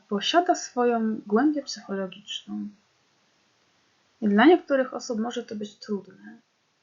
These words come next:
I ponieważ Albert jest trudną postacią, y, trzeba troszkę cierpliwości, żeby go zrozumieć, o co mu chodzi.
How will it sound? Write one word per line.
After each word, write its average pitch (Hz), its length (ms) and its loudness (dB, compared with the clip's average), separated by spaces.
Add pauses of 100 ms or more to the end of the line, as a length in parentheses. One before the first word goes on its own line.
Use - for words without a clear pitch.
(440)
I 226 60 -14
ponieważ 220 580 -4
Albert 214 500 -2
jest 208 280 -6 (100)
trudną 208 500 0
postacią, - 640 -16 (1300)
y, 208 500 -2 (180)
trzeba 247 420 0
troszkę 285 340 -4
cierpliwości, 226 640 -2
żeby 196 200 -8
go 196 140 -10
zrozumieć, 196 760 -6
o 214 60 -20
co 208 140 -14
mu 190 120 -12
chodzi. 208 480 -10